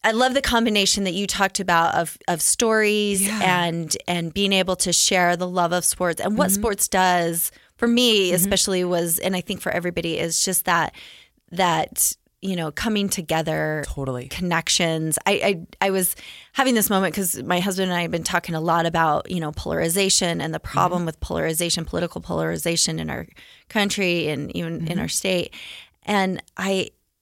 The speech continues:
Speaker 1: you know, I thought about, I was sitting there watching, uh, an N F L football game, and it was chippy, and there was some, you know, back and forth stuff. And, and I, you know, we watch a lot of football, we watch a lot of
Speaker 2: Mm-hmm.
Speaker 1: everything, but,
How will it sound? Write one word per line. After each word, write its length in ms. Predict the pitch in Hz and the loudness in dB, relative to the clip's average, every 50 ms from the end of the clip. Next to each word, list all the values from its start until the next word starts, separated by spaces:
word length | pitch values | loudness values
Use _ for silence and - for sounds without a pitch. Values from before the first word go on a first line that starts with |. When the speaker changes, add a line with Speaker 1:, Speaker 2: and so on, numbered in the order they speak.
| _ _ _ _ - - | _ _ _ _ -8 -4
Speaker 1:
you 120 | 208 220 | -2 0
know, 100 | 202 190 | 2 2
I 140 | 147 185 185 | 2 2 0
thought 360 | - _ - 254 240 277 285 | -2 _ 0 2 2 4 4
about, 200 | 285 247 202 131 | 4 4 4 4
I 80 | 175 196 | 4 2
was 80 | 190 | 2
sitting 280 | - - 247 247 254 240 | 0 0 2 2 2 2
there 140 | 233 202 185 | 2 2 2
watching, 640 | 180 185 180 180 - - 196 180 180 170 165 - | 2 2 2 2 0 0 0 0 0 -2 -4 -4
uh, 380 | - - 170 170 165 160 156 - | -4 -2 -2 0 0 -2 -2 -4
an 140 | - 180 180 | -4 -4 -2
N 140 | 175 170 170 | -2 -2 -2
F 160 | 175 170 - 175 | -4 -4 -2 -4
L 80 | 165 | -4
football 400 | 165 - 180 170 - - 170 165 | -2 -2 -4 -2 0 0 0 0
game, 420 | 160 170 165 156 156 156 160 156 - - - - - - - - - _ - | 0 -2 -4 -4 -4 -4 -6 -8 -10 -12 -16 -16 -18 -20 -20 -20 -20 _ -4
and 260 | - 196 185 175 180 180 | -2 0 0 0 0 0
it 140 | 156 120 | -2 0
was 240 | 190 240 220 196 - _ _ - | 0 -2 -2 -2 -4 _ _ -4
chippy, 720 | - - 233 208 - 220 208 202 202 202 190 190 190 - - 50 - - | -2 0 0 0 0 0 2 2 2 2 2 0 -2 -4 -6 -10 -14 -12
and 360 | - 90 - 202 190 185 190 185 | -8 -4 -2 0 0 0 0 0
there 120 | 180 180 | 0 0
was 140 | 180 180 180 | 0 0 0
some, 360 | - 190 175 175 165 - - - - | 0 -2 -2 -4 -4 -6 -10 -12 -10
you 160 | - - 196 180 | -6 -6 -4 -2
know, 120 | 180 175 | -2 -2
back 260 | 165 - 175 175 - 196 | 0 0 -2 -2 -2 -6
and 120 | 185 - | -6 -4
forth 240 | - 185 175 175 - | -2 -2 -2 -2 -2
stuff. 440 | - - 190 175 170 175 175 - - - - - - - - - _ - | -2 0 2 2 2 2 0 -4 -8 -20 -20 -20 -20 -20 -20 -20 _ -6
And, 260 | - 196 190 196 180 | -4 -2 -2 0 0
and 200 | - - 190 190 | 0 2 2 4
I, 100 | 196 202 208 202 180 - | 4 4 4 2 0 -2
you 140 | - 190 180 | -2 -2 -2
know, 100 | 170 165 | 0 0
we 100 | 170 170 | 0 0
watch 200 | 170 170 170 - | 0 0 0 0
a 40 | 196 | 2
lot 140 | 180 170 170 | 2 2 0
of 60 | 175 | 0
football, 300 | - - 165 - 160 160 | -2 -4 -4 -2 -2 0
we 80 | 160 156 | 0 2
watch 180 | 180 185 180 175 | 2 2 2 2
a 40 | |
lot 160 | 175 180 - - | 4 4 4 4
of 60 | 254 | 2
Speaker 2:
Mm-hmm. 60 | 170 | 0
Speaker 1:
everything, 440 | 160 151 156 147 - 151 156 156 156 | -2 -4 -6 -8 -8 -8 -10 -8 -6
but, 200 | - 156 - | -4 -4 -6